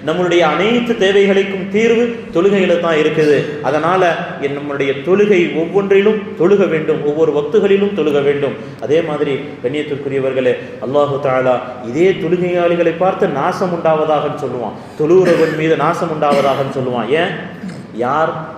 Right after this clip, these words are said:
பிறர் பார்க்கின்றார்கள் முகஸ்துதிற்காக வேண்டி, அல்லாஹ்வினுடைய பயம் இல்லாமல், அல்லாஹ்வினுடைய பயம் இல்லாமல் வெறும் முகஸ்துதிக்காக வேண்டி தொழுகின்றோமோ, அவர்களை பார்த்து அல்லாஹ் சொல்றான், "ஃபவைலுல் லில் முஸல்லின்", அல்லாஹ் பாதுகாக்க வேண்டும். இந்த வைல் என்ற வார்த்தை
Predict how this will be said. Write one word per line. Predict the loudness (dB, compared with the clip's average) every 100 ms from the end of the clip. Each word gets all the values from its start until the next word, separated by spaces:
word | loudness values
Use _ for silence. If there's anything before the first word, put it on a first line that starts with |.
| -8
பிறர் | -4 -4 -4
பார்க்கின்றார்கள் | -4 -4 -6 -8 -4 -2 -2 -4 -8 -14 -8
முகஸ்துதிற்காக | -2 -2 -2 -4 -4 -4 -4 -4
வேண்டி, | -6 -6 -8 -10 -12 -10
அல்லாஹ்வினுடைய | -4 -2 -2 -4 -4 -2
பயம் | 0 0 0
இல்லாமல், | -2 -2 -4 -6 -10 -14 -4
அல்லாஹ்வினுடைய | 0 0 0 0 2
பயம் | 2 2 0
இல்லாமல் | 0 0 0 -2 -6 0
வெறும் | 2 2
முகஸ்துதிக்காக | 2 2 2 2 2 0 0 0
வேண்டி | -2 -2
தொழுகின்றோமோ, | 0 0 0 0 2 4 2 -2 -6 -2
அவர்களை | 0 2 2
பார்த்து | 0 0 0
அல்லாஹ் | 0 0 -2 -4
சொல்றான், | -2 0 -2 -4 -10 -8
"ஃபவைலுல் | -4 -2 -2 -4 -4
லில் | -6 -8
முஸல்லின்", | -10 -10 -8 -8
அல்லாஹ் | -8 -8 -6
பாதுகாக்க | -8 -10 -12 -14
வேண்டும். | -14 -16 -18 -16
இந்த | -4 0
வைல் | 0 -2
என்ற | -4 -2
வார்த்தை | 0 0 -2 -2 -2